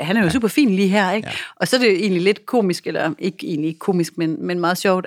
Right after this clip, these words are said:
Speaker 1: at så ser man en sekvens, hvor de så går, hvor han er forrest, hvor det er ham, der sådan kigger sig lidt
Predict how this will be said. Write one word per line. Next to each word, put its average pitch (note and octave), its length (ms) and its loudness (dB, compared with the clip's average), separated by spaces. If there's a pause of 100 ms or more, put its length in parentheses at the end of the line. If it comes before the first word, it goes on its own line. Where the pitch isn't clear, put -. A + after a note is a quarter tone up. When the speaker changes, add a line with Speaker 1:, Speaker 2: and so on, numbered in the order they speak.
Speaker 1:
at F3 220 -6
så F#3 140 -4 (200)
ser G3+ 260 2
man E3 200 0
en E3 80 0
sekvens, F#3 400 -4
hvor F#3 100 -6
de F3+ 160 -6
så F3+ 120 -8
går, F#3 200 2
hvor F3 100 -2
han F3 160 -2
er F3 40 0
forrest, G#3 400 -2 (460)
hvor F3+ 140 4
det F#3 80 2
er E3 40 0
ham, A3 180 2
der D4 80 4
sådan F#3+ 180 2
kigger A3+ 200 4
sig F3+ 200 0
lidt G#3+ 100 4